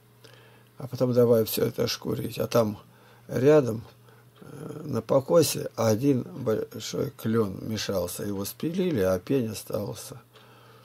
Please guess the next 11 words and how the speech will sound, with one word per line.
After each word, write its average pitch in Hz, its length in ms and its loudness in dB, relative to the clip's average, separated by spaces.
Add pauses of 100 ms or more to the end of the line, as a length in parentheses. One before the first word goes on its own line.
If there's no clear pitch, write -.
(500)
Когда 123 340 4
здесь 110 220 0
бульдозер 113 640 4
был, 156 360 4 (520)
работали, 110 680 0
тогда 143 240 4
я 160 60 10
его 147 160 6
попросил, 131 600 -2
это - 160 -6
года 101 400 -2